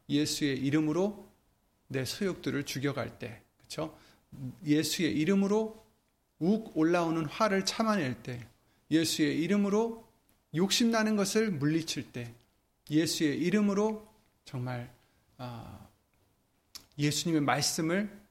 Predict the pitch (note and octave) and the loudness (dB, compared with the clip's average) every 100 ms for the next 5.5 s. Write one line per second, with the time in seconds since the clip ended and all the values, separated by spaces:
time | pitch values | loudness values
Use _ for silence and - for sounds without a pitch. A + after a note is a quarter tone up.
0 | _ - - B3 A#3 A3 F#3 E3+ D3+ A2+ | _ -6 2 2 2 0 0 -2 -4 -6
1 | - A2+ F#2+ _ _ _ _ _ _ _ | -8 -14 -14 _ _ _ _ _ _ _
2 | _ - D3+ D3+ D3+ C#3 F3 A3 - _ | _ -4 -2 0 0 2 0 -4 -12 _
3 | _ _ _ _ _ _ _ _ - D3+ | _ _ _ _ _ _ _ _ -4 0
4 | D3 C3+ B2+ C#3+ D3 F#3+ G3+ A3 E3 - | 2 0 0 -4 -2 2 2 2 0 -4
5 | A#2+ C#3+ G3 - | -4 -2 -2 -6